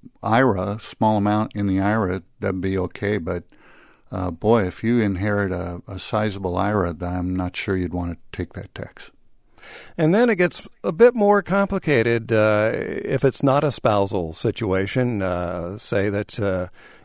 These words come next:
Speaker 2: you leave your ira or four oh one K to, uh, your children or, uh, to friends or relatives or other heirs. It seems like there are a lot of different ways that can be handled.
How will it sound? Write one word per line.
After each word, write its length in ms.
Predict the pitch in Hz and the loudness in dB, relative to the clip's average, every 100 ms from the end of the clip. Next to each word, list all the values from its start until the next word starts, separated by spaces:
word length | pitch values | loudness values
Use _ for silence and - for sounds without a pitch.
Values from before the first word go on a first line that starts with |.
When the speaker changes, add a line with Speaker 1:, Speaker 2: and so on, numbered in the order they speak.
| - | 0
Speaker 2:
you 160 | 107 | 0
leave 360 | 104 113 113 107 | 4 2 2 0
your 360 | 110 101 98 - | 0 0 0 0
ira 360 | 113 107 107 | 0 2 2
or 160 | 92 104 | 0 0
four 240 | 120 113 | 2 4
oh 20 | |
one 240 | 104 101 101 | 2 0 -4
K 420 | - 104 104 104 | -2 0 0 -4
to, 380 | - 107 95 92 | -4 -4 -4 -2
uh, 100 | 87 | -4
your 240 | 92 92 90 | -4 -6 -6
children 760 | - 151 151 147 139 135 123 | 4 6 8 6 6 4 0
or, 580 | 98 92 95 95 95 92 | 0 0 0 0 0 0
uh, 380 | 90 87 92 98 | -2 -6 -8 -10
to 100 | - | -10
friends 600 | 98 - 123 127 127 117 | -8 2 2 4 0 -2
or 260 | 107 92 87 | -2 -2 0
relatives 540 | 101 127 127 131 117 | 2 2 2 0 0
or 120 | 95 90 | 0 0
other 280 | 117 131 | 0 0
heirs. 580 | - 117 117 113 110 - - - - - - | 0 -2 0 0 -2 -6 -18 -20 -20 -20 -14
It 380 | 76 73 123 - | -14 -12 -14 -6
seems 240 | 156 143 | -2 2
like 160 | 131 120 | 0 2
there 80 | 123 | 4
are 40 | |
a 40 | |
lot 180 | 120 127 | 4 4
of 100 | 110 | 2
different 320 | 131 - 113 | 0 0 -2
ways 360 | 113 117 117 104 | 0 0 0 -2
that 180 | 107 104 | -4 -6
can 80 | 101 | -8
be 100 | 87 | -6
handled. 380 | 104 107 - | -6 -6 -10